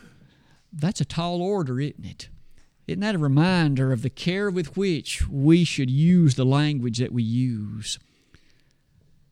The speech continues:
In Ephesians chapter four, verse twenty-nine, Paul there commented so directly about words that had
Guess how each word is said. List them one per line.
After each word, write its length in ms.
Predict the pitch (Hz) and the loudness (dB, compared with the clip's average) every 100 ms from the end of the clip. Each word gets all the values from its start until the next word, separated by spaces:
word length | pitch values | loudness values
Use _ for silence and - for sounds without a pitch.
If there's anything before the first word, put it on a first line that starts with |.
| _ _ _ _ _ - | _ _ _ _ _ -2
In 100 | 143 | 2
Ephesians 540 | 135 170 175 143 123 | 6 6 6 2 0
chapter 240 | 156 156 135 | 0 -2 -2
four, 240 | 156 156 | 0 2
verse 160 | 143 - | 2 2
twenty-nine, 920 | 143 143 131 139 143 131 113 113 113 - _ _ _ _ _ _ _ _ - - - | 2 2 4 2 0 -4 -6 -8 -12 -16 _ _ _ _ _ _ _ _ -20 -20 0
Paul 320 | 175 208 175 | 2 4 4
there 220 | 185 170 | 6 4
commented 840 | - 214 185 147 135 135 127 120 | 2 -2 0 0 0 0 -2 -2
so 160 | - 180 | -4 -2
directly 760 | 175 160 170 180 - 95 90 - - - _ _ _ _ _ _ _ - | -2 0 2 0 -2 -2 -2 -2 -4 -6 _ _ _ _ _ _ _ -4
about 400 | 143 151 156 147 | 0 0 0 0
words 580 | 139 170 175 151 131 | 0 0 0 -2 -2
that 160 | 123 131 | -4 -4
had 160 | 135 | -4